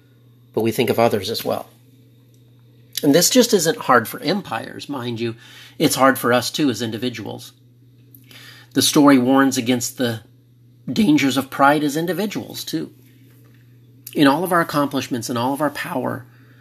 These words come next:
we must remain humble. And we must remember and acknowledge the God that's following,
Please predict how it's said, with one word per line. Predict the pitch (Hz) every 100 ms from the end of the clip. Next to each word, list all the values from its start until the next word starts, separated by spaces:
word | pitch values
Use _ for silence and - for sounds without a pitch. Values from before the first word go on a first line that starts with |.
| - - _
we | 135
must | 123 117 -
remain | 117 113
humble. | 101 123 107 - - _ _ - _ _ _ _ _ _ -
And | 120
we | 123 135
must | 127 120
remember | 131 113 127 135
and | 123
acknowledge | 117 113 123 120 113 107 - - _ - _ _ _ _ 139
the |
God | - 117 120 120
that's | 110
following, | - - 120 120 131 135 135 135